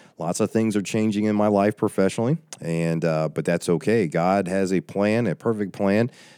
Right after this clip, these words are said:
Things that I had thought that were planned are, are changing, but God is good, and I'm not complaining about that. I'm, in fact, I'm,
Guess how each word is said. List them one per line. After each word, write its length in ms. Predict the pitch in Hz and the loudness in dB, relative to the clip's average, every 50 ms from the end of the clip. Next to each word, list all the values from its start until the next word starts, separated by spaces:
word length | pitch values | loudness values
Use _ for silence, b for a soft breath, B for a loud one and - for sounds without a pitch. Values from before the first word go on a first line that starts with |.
| B _ | B _
Things 320 | - 104 110 113 113 104 | 2 2 4 4 4 2
that 120 | 98 104 95 | 0 0 -2
I 140 | 95 92 87 | -2 -4 -4
had 460 | 85 104 113 127 127 123 120 113 104 | -2 -2 0 0 0 0 -2 -6 -10
thought 460 | - - - - 135 139 143 131 - | -16 -6 -2 0 0 0 0 -2 -2
that 120 | 120 113 | -4 -2
were 140 | 107 110 107 | 0 0 -2
planned 400 | 92 - 117 117 117 117 120 117 | 0 0 -2 -2 0 0 -2 0
are, 320 | 98 85 82 82 85 - - | 0 0 0 0 -2 -2 -4
are 120 | 85 82 | -6 -6
changing, 580 | 76 - - 110 113 120 120 131 135 135 139 - _ _ _ _ _ _ _ _ _ _ _ - | -6 -6 -4 -4 -4 -2 0 0 0 0 -2 -4 _ _ _ _ _ _ _ _ _ _ _ -8
but 120 | 82 78 | -8 -4
God 260 | 73 87 85 85 85 85 | -2 0 2 2 2 2
is 160 | 78 71 71 | 0 -2 -4
good, 420 | 71 85 90 95 85 71 - - B B B B B B B B B B B _ | -2 0 2 2 2 0 -4 -10 B B B B B B B B B B B _
and 380 | 82 82 78 78 78 76 76 80 | -10 -8 -6 -6 -6 -6 -4 -4
I'm 180 | 78 78 78 | -4 -2 0
not 200 | 80 82 82 80 | 0 0 0 -2
complaining 520 | - - 78 - - 101 104 104 104 98 92 | -4 -8 -8 -2 0 2 2 4 2 2 0
about 380 | 87 80 90 87 87 87 87 | 0 0 0 0 0 0 -2
that. 420 | 95 101 107 120 139 135 120 - - - - | -2 -2 0 0 -2 -4 -8 -10 -14 -12 -8
I'm, 520 | 87 82 85 85 85 82 82 82 85 - _ _ _ _ _ - | -6 -2 -2 0 0 -2 -2 -4 -6 -8 _ _ _ _ _ -8
in 120 | 101 95 87 | -6 -6 -4
fact, 440 | - - 107 110 110 104 - - - - | -2 0 0 0 0 -2 -4 -8 -6 -2
I'm, 400 | 95 95 95 98 95 92 76 | 0 0 2 0 0 -4 -6